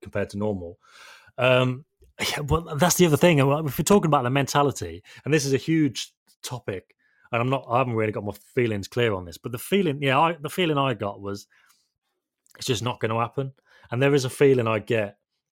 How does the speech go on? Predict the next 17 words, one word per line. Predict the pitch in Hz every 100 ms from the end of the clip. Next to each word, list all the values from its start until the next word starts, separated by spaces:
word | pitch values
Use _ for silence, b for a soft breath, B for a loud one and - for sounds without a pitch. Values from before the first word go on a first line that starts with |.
| _ _
with | 120 101
Guardiola, | 120 113 104 107 107 98
not | 127 151
really | 139 131
with | 120
his | 110 -
subs, | - 110 87 - - - _ _ _ _ _ _
'cause | - 123
I |
thought | 120 123
the |
subs | 113 131 95
were | 101 104
okay | 95 120 98
yesterday, | 87 - 82 82 85 -
'cause, | 104
like, | 110 110